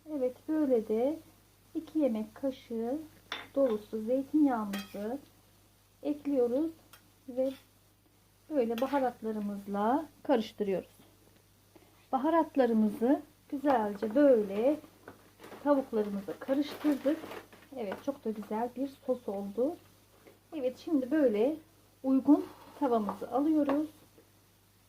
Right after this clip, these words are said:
Böyle yanmaz, yapışmaz tavamızı. Evet, bu şekilde tavamıza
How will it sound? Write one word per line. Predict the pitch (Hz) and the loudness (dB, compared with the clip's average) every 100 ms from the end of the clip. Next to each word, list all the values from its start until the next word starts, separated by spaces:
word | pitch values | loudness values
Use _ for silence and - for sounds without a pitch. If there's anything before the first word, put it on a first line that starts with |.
| - | -6
Böyle | 233 226 | -6 -2
yanmaz, | 247 226 214 202 220 | -2 -2 -2 -2 -2
yapışmaz | 233 - - 196 202 247 - _ _ _ - | -2 -6 -10 -6 -6 -6 -10 _ _ _ -16
tavamızı. | - 240 208 196 190 196 214 233 - _ _ _ | -8 -6 -6 -6 -10 -10 -10 -10 -18 _ _ _
Evet, | - 220 - | -10 -10 -8
bu | 294 | -12
şekilde | - 226 - 208 202 208 208 214 262 294 - _ _ _ _ _ _ _ - _ - - | -8 -10 -8 -14 -10 -6 -4 -2 -4 -6 -16 _ _ _ _ _ _ _ -20 _ -20 -8
tavamıza | 254 233 208 196 - 196 214 | -6 -4 -6 -8 -10 -8 -6